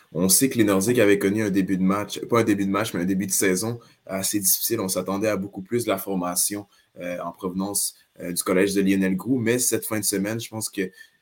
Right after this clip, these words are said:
tout ce qu'on attendait des Nordiques, c'est vraiment retranscrit sur qu'est-ce qu'on a vu sur la surface glacée.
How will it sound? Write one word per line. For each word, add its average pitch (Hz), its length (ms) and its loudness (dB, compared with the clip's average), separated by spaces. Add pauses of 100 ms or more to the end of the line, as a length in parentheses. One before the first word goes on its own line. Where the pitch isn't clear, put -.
(240)
tout 143 160 -4
ce 139 80 -6
qu'on 110 160 -2
attendait 101 480 0
des 107 100 0
Nordiques, 98 420 -2
c'est - 140 -4
vraiment 95 340 -2
retranscrit 95 560 -4
sur 101 200 -8
qu'est-ce 101 200 -4
qu'on 95 140 -4
a 90 60 -2
vu 98 140 -4
sur 101 140 0
la 92 100 0
surface 90 420 -4
glacée. 87 420 -4